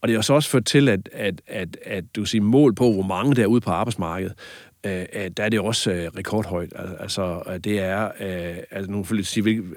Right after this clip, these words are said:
hvilke aldersgrupper er lige, man <laughs> måler på, og hvordan måler man, men, men, men hvis det hedder tres procent i dag for, for, øh, øh, for indvandrere, så, så er det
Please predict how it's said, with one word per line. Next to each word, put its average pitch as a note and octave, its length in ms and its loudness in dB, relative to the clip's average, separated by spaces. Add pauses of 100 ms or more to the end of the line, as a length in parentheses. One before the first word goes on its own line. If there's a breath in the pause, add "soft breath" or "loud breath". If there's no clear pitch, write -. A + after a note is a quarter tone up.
(360)
hvilke A2 300 2
aldersgrupper G#2 580 2
er G2+ 40 4
lige, G#2 120 2
man G2+ 200 0
<laughs> - 40 8
måler A2 200 10
på, G#2 160 2
og G2 140 2
hvordan G2+ 300 2
måler A2 240 6
man, F#2+ 220 0
men, G2 200 2
men, A2 180 4
men A2+ 100 4
hvis A2 140 2
det A2+ 100 4
hedder A#2+ 140 8
tres D#3 260 4
procent A#2+ 320 2
i G#2+ 40 2
dag A2 220 2 (460 loud breath)
for, G2 360 2 (420 loud breath)
for, G2 380 2
øh, F#2+ 200 2 (180)
øh, F#2+ 520 -4
for - 140 -6
indvandrere, G2 760 -2
så, - 140 -12
så - 180 -2
er G#2+ 40 2 (280)
det G2+ 120 -4